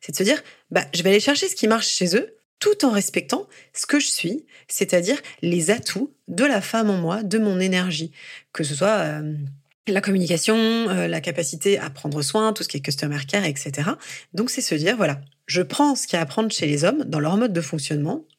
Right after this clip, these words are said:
masculin et je valorise, je valorise ce que j'ai de positif dans ma féminité. » Deuxième chose qui est importante, c'est de se rappeler que, bah, ce plafond de verre ou ta confiance, c'est un muscle que tu vas devoir renforcer,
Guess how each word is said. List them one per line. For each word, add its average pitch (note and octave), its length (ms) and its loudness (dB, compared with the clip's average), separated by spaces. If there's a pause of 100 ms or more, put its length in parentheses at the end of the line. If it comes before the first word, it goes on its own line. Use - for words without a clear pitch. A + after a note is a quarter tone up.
masculin D3+ 540 -2 (260)
et D#4+ 240 2 (200)
je G#3+ 120 4
valorise, G#3 500 2 (440)
je F3 140 -2
valorise G#3+ 520 0
ce - 120 -6
que F3 120 -2
j'ai G#3 220 -2 (300)
de D#3 100 -2
positif G#3+ 680 -2 (140)
dans F#3+ 200 2
ma B3 120 0
féminité. » C#3+ 400 -4 (680)
Deuxième C4 380 2
chose C4+ 200 0
qui - 80 -2
est F#3 40 4
importante, F#3 460 2
c'est - 160 0
de - 60 -6
se - 140 0
rappeler F3 440 0 (320)
que, B3+ 960 2 (300)
bah, A3 120 -4
ce D4+ 120 -4
plafond D4 340 -2
de G3 60 2
verre E3+ 460 0 (280)
ou F#3 80 -8
ta E4 160 2
confiance, - 800 -4 (260)
c'est - 180 -2
un G#3 120 4
muscle A#3+ 420 2
que - 120 -12
tu - 140 -2
vas F3 80 4
devoir F3+ 420 -2
renforcer, G3 540 -2